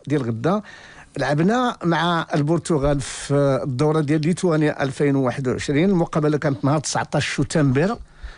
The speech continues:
شتنبر. آه، اليوم غادي نلعبوها نهار اثنين وعشرين.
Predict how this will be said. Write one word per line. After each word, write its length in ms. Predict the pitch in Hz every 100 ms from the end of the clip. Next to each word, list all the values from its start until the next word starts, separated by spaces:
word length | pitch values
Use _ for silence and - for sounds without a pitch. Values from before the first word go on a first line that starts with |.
| - - - - - - -
شتنبر. 760 | - - - 120 117 117 208 240 202 - - - - - - -
آه، 180 | 117 139
اليوم 400 | 139 156 156 156
غادي 240 | 170 165
نلعبوها 520 | 156 127 147 190 175
نهار 340 | 220 185 226 202
اثنين 280 | 180 214 196
وعشرين. 380 | 131 143 107